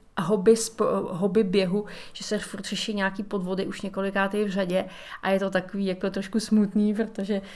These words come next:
jako, není to věc, kde by se bojovalo o nějaký olympijský medaile,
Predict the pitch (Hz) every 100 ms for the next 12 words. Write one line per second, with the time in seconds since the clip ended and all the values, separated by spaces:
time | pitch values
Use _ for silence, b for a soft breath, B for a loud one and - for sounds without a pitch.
0 | B B - 180 - 196 196 196 214 196
1 | 196 190 196 190 190 190 196 185 180 180
2 | 190 190 185 175 - 208 196 190 185 -
3 | 202 196 185 185 190